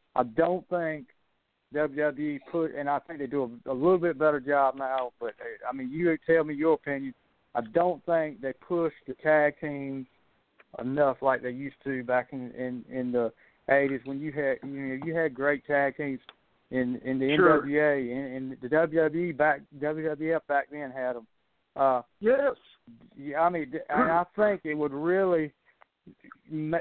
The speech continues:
Speaker 1: take it to another level if they pushed the tag team wrestling like they did back then, 'cause they were some of the, you know,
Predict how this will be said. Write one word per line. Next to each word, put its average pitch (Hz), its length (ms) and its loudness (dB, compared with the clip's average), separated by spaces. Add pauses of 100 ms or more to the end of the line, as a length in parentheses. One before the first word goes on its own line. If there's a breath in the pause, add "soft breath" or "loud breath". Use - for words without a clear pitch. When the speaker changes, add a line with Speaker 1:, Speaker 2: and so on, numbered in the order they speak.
(160)
Speaker 1:
take 190 220 4
it 170 120 -8
to 165 160 -2
another 160 400 0
level 160 420 2
if 127 160 -6
they 147 140 -4
pushed 185 380 -6
the 131 80 -16
tag 156 360 2
team 139 200 -8
wrestling 131 500 -4 (400)
like 139 180 4
they 131 100 -4
did 127 220 -2
back 123 240 0
then, 135 300 -4
'cause 127 220 -4
they 160 140 2
were 156 200 0
some 151 180 -4
of 135 180 -4
the, 151 60 -14
you 160 100 -6
know, 156 200 6